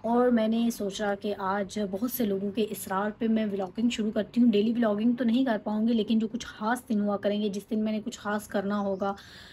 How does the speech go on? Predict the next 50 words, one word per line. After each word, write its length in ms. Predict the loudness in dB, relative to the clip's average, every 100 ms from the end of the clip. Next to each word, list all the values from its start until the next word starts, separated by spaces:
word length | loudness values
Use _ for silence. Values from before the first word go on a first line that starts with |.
| -20 _
तो 140 | -2 0
उस 240 | -2 -2
दिन 120 | 2
मैं 160 | 4 4
vlog 320 | 2 0 0
बना 260 | 0 0 0
लिया 200 | 0 0
करूँगी। 360 | 2 2 2 0
थोड़ा 120 | -2
सा 180 | 0 -2
free 280 | -2 4 4
खुद 180 | 4 0
को 100 | -4
feel 280 | -2 -2
करूँगी 400 | -2 0 2 2
ताकि 280 | 0 -2 -2
मैं 100 | -4
editing 400 | -2 -4 2 4
इसकी 220 | 4 0
कर 160 | -4 -4
सकूँ। 400 | -6 -8 -2 -2 -2 -16 -20 -20 -20 -4
तो 360 | 0 4 4 2
ये 280 | 2 2 0
है 220 | 2 -2
कि 360 | -2 -2 0 0
अभी 340 | -2 0 0
जो 140 | 2
है 100 | 0
मैं 120 | 0 0
तैयार 280 | 0 0
हो 180 | 0 0
रही 220 | 2 2
थी, 420 | 0 2 4 4 4
मैंने 280 | 2 0
ड्रेस 300 | -2 0 -2
पहना, 360 | 0 0 0 -2
शर्ट 300 | -2 -4 -2
मैंने 160 | -4 -4
रखी 260 | -6 -6
है 60 | -6
पहनने 360 | -4 -2 -2
के 120 | -2 -2
लिए, 140 | 0
अभी 80 | 0
मैं 100 | 0
ये 120 | 0
lipstick 400 | 0 -4 -6 -4
लगाने 320 | -2 0 -2
लगी 240 | -2 -2 0
हूँ। 180 | 0